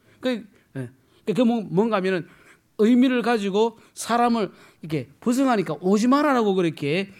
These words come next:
검했다는 것입니다. 그러니까 실제로 우리가 이 레위기를 보면요. 이 본문을 가지고 어떤 지역이, 어떤 곳마다 나름대로의 문화적이고 관습적인 여인이 아이를 놓으면은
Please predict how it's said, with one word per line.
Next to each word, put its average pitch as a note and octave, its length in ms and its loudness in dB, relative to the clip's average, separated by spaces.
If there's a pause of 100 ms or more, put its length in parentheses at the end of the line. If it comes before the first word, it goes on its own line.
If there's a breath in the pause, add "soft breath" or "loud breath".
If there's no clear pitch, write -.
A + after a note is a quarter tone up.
(220 loud breath)
검했다는 G#3+ 540 6
것입니다. C#3+ 420 -14 (160)
그러니까 A#3+ 600 0 (500 loud breath)
실제로 C4 380 2
우리가 A3+ 240 6
이 G#3 100 2
레위기를 G3+ 420 4
보면요. E3 560 -2 (1160 soft breath)
이 A#3+ 460 2
본문을 B3 420 4
가지고 D3+ 580 -2 (300 soft breath)
어떤 B3 360 4
지역이, G3 520 2 (460 soft breath)
어떤 C#4 680 -2
곳마다 A3+ 600 4 (200 soft breath)
나름대로의 A#3 720 8
문화적이고 A3 640 4
관습적인 G3 920 0 (120)
여인이 A3+ 380 4
아이를 A3 360 0
놓으면은 F3+ 520 0